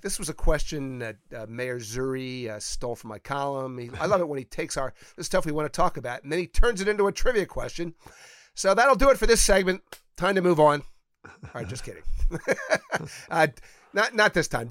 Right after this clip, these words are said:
Uh, because, Doug, you know, we're both family guys. We have such a soft spot for the touching family moments in baseball and in life. Uh, last week, we had some really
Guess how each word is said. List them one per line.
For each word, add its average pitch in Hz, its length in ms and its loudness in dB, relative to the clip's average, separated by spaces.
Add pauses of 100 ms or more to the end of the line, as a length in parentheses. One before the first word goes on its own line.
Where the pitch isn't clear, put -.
Uh, 190 100 4 (260)
because, 185 340 -2
Doug, 185 420 0
you 165 80 -4
know, 160 100 -2
we're 151 120 -4
both 139 340 -4
family 127 580 -10
guys. 117 560 -6
We 101 120 -16
have 107 160 -18
such - 260 -14
a 90 60 -16
soft - 460 -10
spot 104 520 -14
for 87 120 -20
the 80 160 -20 (140)
touching 123 640 -8 (460)
family 135 440 -10
moments 117 760 -12
in 85 280 -20
baseball 113 720 -10 (380)
and 104 100 -16
in 95 120 -20
life. - 440 -14 (480)
Uh, 90 180 -12
last 139 340 -8
week, 151 360 -10 (300)
we 165 360 -18
had 170 240 -14
some 101 240 -16
really 110 600 -12